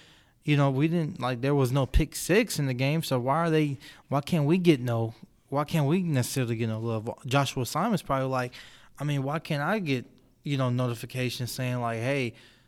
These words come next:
shout out to the tight ends, you know, shout out to Pearson's." Like,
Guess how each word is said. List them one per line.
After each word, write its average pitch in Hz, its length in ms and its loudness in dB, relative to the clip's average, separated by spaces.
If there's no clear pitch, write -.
shout 123 220 0
out 117 80 -4
to 127 100 -8
the 123 60 -2
tight 123 300 -2
ends, 107 340 -2
you 120 80 -2
know, 123 180 0
shout 131 340 -2
out 113 80 -10
to 123 60 -10
Pearson's." 127 560 -4
Like, 110 200 -14